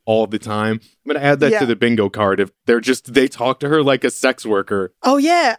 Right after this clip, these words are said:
Speaker 2: I think I've got Someone Hits on Emily, don't I?
Speaker 1: Yep, Somebody Hits on Emily, so you can go ahead and check that one off.
Speaker 2: He definitely knows what he's saying, but also she doesn't know whether he knows what he's saying. It's a,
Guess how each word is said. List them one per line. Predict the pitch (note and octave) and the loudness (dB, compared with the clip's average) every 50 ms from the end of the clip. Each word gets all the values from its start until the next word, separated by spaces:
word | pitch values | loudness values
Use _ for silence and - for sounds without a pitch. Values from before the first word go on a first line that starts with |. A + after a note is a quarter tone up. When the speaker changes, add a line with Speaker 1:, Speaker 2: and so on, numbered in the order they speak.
| - | -2
Speaker 2:
I | D4+ E4+ | -4 -4
think | D4 - - G#4 G#4 G#4 G#4 | -2 0 0 0 0 0 0
I've | A4+ G#4 - _ | -2 -2 -2 _
got | F#4+ G4 F4+ - | -2 -2 -2 -2
Someone | - F4 E4 E4+ D#4 C#4+ | -2 -2 0 0 0 -2
Hits | - - E4+ D#4 - - D#4+ | 0 -2 -2 -2 -2 -2 -2
on | C4+ A3+ | 0 0
Emily, | G3 F#3 F#3 F3 F3 F3 F3 | 0 0 0 -2 -2 -2 -2
don't | F3+ G3 G#3 A3 | 0 0 0 0
I? | B3 D4 E4 F4+ - _ _ _ _ - | -2 -2 -4 -6 -8 _ _ _ _ -2
Speaker 1:
Yep, | C#3 E3 - _ | 0 0 0 _
Somebody | - C3+ A#2 A#2 A#2+ A2+ | -2 0 0 2 2 2
Hits | G#2+ B2+ A2+ - A#2 | 2 2 0 0 -2
on | G#2+ A2 | 0 2
Emily, | A2 A2+ A#2 A#2+ B2+ D3+ D#3+ | 2 2 2 2 0 0 -2
so | - - G#2 | -2 -2 -4
you | G2+ | -2
can | G2 G2+ F#2+ | -2 -2 -2
go | G#2 G2+ | 0 0
ahead | G2+ G#2+ G#2 | 0 0 -2
and | G2+ G2+ | -6 -4
check | - A2 G2+ - | -4 -4 -2 0
that | A2+ G#2+ G#2 | -2 -2 0
one | G#2 G#2+ G#2 | 0 0 0
off. | G#2+ A#2+ D#3 - - | 0 0 -2 -2 -2
Speaker 2:
He | A#3 B3 | -2 -2
definitely | A#3 G#3+ D#4+ E4 D#4+ - C#4+ B3+ B3+ A#3+ | 0 0 0 0 0 -2 -2 0 0 2
knows | A#3 A3 G#3+ G#3+ G#3+ G3+ | 2 2 2 0 0 -2
what | G#3+ G#3 G3 | -2 -4 -2
he's | G3+ G#3 - | -4 -6 -4
saying, | - G3 F#3 F#3 G3+ A#3+ C#4 D#4 D#4+ D4+ - _ _ | -2 -2 -2 -2 -2 -4 -4 -6 -6 -8 -12 _ _
but | G#3 G#3 G#3 | 0 2 2
also | G#3+ G#3+ G#3+ - - G#3+ G3 F#3 F#3+ G3 - - | 2 0 0 -2 -2 0 0 0 0 -4 -6 -10
she | - - - A3+ G#3+ | -10 -4 -4 0 0
doesn't | G#3+ G#3 G3 G#3 - G3 | 0 0 0 -4 -4 -2
know | G3 G3 F#3+ F#3+ F#3+ F#3 F#3 F3+ F3+ | 0 2 2 2 2 0 0 -2 -2
whether | F#3+ F#3+ F#3 F3 F3+ | 0 0 0 0 0
he | F3+ D#3 G3 F#3 | -6 -6 -6 -4
knows | F3 F3 F3 E3 - | -2 -2 -2 -2 -4
what | F3 E3+ | -6 -6
he's | E3+ F3+ F3 D#3+ | -4 -6 -6 -4
saying. | - E3+ E3 D#3 D#3 D#3+ D#3+ D#3+ - _ _ _ _ _ _ - | -4 -4 -2 -2 -4 -6 -8 -10 -12 _ _ _ _ _ _ 2
It's | A#3 A#3 - | 2 2 2
a, | C4 G#3 | -2 -4